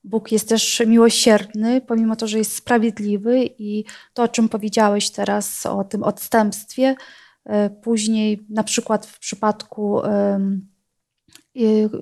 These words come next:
narodu izraelskiego, to też była pewnego rodzaju konsekwencja ich czynów, e, czyli niewolnictwo między innymi. I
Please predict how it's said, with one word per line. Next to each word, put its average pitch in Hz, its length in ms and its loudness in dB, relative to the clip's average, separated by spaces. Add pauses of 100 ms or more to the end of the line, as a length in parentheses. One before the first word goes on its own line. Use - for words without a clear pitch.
(100)
narodu 220 320 4
izraelskiego, 202 920 0 (320)
to - 60 -20
też 214 220 0
była 208 200 2
pewnego 214 500 0
rodzaju 208 300 2
konsekwencja 226 840 2
ich - 280 -8
czynów, 214 600 -2 (460)
e, 208 120 -6
czyli 208 220 0
niewolnictwo 214 920 2
między 208 360 0
innymi. 208 600 -2 (480)
I 220 580 0